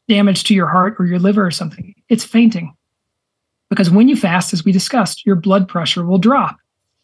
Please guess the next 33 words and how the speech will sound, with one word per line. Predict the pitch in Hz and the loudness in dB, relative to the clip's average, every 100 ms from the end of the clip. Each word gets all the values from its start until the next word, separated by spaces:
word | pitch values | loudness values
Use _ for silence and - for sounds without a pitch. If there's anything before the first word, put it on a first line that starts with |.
| _ - | _ -8
That | 247 | 0
usually | 269 226 226 | 2 2 2
starts | - 190 180 185 | 0 -4 -2 0
about | 175 175 | 0 0
a | |
day | 160 180 175 | 0 0 0
or | 180 | 0
two | - 175 | 0 0
into | 170 | 0
the | 165 | -2
fast. | - 165 151 - - | -6 -8 -8 -8 0
And | 196 | 0
if | 190 | 2
you | 190 | 0
stand | - - 208 233 262 220 | 0 0 2 4 4 4
up | 220 - | 2 -4
too | - 233 | 2 2
quickly, | - 294 - 202 185 190 _ - | 2 -4 0 0 2 -2 _ 2
your | 214 | 2
blood | 185 226 240 202 180 - | 4 2 4 2 -2 0
may | 208 208 214 226 | 4 6 6 4
not | 214 208 | 4 0
stand | - 220 202 196 | -4 -2 2 2
up | 190 - | 2 -2
with | 185 - | -6 -2
you | 180 | -2
and | 170 165 | 0 0
get | 220 | -2
to | 196 | 0
your | 185 | 0
head | 180 320 226 180 _ | 2 2 0 -4 _
quickly | - 226 - 185 | -2 -2 0 -4
enough, | 160 147 156 | -2 -4 -6